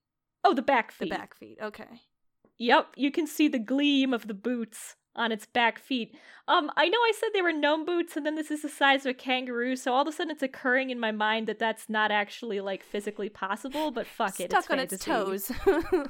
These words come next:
Speaker 2: <laughs>
Speaker 1: Yeah, yeah, yeah, yeah, yeah. They're ma-, you know what? They're magic boots. They're magic boots. Against the moonlight, as the jackrabbit looks back at you,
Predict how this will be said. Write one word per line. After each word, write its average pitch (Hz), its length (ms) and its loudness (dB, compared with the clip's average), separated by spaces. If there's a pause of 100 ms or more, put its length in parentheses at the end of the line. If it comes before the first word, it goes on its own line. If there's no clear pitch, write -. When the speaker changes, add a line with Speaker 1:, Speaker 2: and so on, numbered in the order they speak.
(100)
Speaker 2:
<laughs> 285 160 -10
Speaker 1:
Yeah, 277 380 8
yeah, 226 200 0
yeah, 214 140 -2
yeah, 190 300 -4
yeah. 180 220 -8 (1900)
They're 415 180 6
ma-, 403 80 4 (100)
you 359 100 8
know 440 100 6
what? 415 160 4
They're 381 120 4
magic 226 460 0
boots. - 640 -10 (140)
They're 277 120 4
magic 254 400 0
boots. - 540 -12 (640)
Against 254 520 -2
the 254 60 2
moonlight, 214 840 -2 (160)
as 240 220 2
the 262 100 2
jackrabbit 233 720 2
looks 214 260 -6 (440)
back 226 260 0
at 190 80 -4
you, 170 520 -6